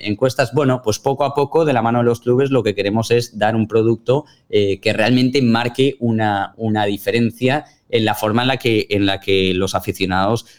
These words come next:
participan eh, de la vida de sus clubes, ¿no?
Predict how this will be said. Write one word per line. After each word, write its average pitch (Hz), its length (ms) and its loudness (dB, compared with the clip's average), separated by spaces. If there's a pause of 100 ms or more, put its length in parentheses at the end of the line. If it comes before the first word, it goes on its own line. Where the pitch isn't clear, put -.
participan 110 840 -2 (220)
eh, 101 340 0
de 104 120 0
la 90 100 0
vida 101 240 2
de 107 100 2
sus 90 220 -6
clubes, 87 340 -2
¿no? 113 200 -2